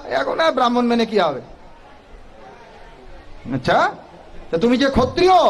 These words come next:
আগেকার দিনে একজন ক্ষত্রিয় ছিল যার নাম পাথরে লিখলে জলে ভাসতো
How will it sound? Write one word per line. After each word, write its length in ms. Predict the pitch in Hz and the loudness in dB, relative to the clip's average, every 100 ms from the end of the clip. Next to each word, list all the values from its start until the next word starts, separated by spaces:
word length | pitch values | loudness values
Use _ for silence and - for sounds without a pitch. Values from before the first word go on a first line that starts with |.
| 160 - - - | 0 -4 -12 -2
আগেকার 460 | 208 233 262 277 | 0 2 0 0
দিনে 160 | 254 269 | 0 0
একজন 300 | 269 247 269 | 0 0 -2
ক্ষত্রিয় 460 | 226 247 277 277 277 | 0 -2 0 -2 0
ছিল 300 | 277 269 262 | 2 2 2
যার 320 | 240 247 254 | 2 0 0
নাম 280 | 240 247 254 | 0 0 0
পাথরে 440 | 240 233 247 269 | -2 0 2 2
লিখলে 380 | 254 254 269 269 | 0 -2 0 2
জলে 260 | 233 247 | 4 2
ভাসতো 540 | 254 247 240 226 180 | 2 0 -2 -2 0